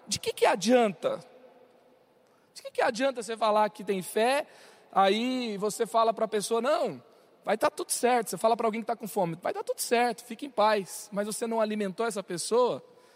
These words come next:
não adianta nada. Aí Paulo vai, é, e aí Tiago vai dizer, "A fé sem obras é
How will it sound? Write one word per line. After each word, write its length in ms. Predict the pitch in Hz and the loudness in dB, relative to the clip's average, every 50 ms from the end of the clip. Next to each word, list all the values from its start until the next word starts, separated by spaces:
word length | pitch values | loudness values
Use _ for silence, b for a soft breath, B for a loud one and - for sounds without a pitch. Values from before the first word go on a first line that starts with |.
| b b b | b b b
não 100 | 175 185 | 0 0
adianta 340 | 170 160 190 202 196 233 | 0 0 -2 -2 -2 -4
nada. 280 | 220 196 170 156 135 139 | -4 -4 -4 -4 -4 -4
Aí 60 | 160 | -4
Paulo 220 | 165 - 175 175 180 | -2 0 -2 0 0
vai, 240 | 185 190 196 - - | 0 -2 -2 -4 -4
é, 160 | 180 180 165 B B B B B B | -2 -2 -2 B B B B B B
e 60 | 240 | 0
aí 100 | 269 208 | 0 2
Tiago 480 | - - 247 226 202 214 240 262 240 | 0 0 4 6 6 6 6 6 4
vai 140 | 233 240 233 | 4 2 2
dizer, 280 | 202 220 170 190 180 165 | 2 0 0 0 2 2
"A 80 | 160 | 2
fé 200 | 156 - - 190 | 0 2 2 2
sem 240 | 202 - - 202 180 | 2 2 -2 -2 0
obras 360 | 170 175 190 196 208 196 156 | 2 2 2 2 2 0 2
é 240 | 165 175 185 226 254 | 4 4 4 4 2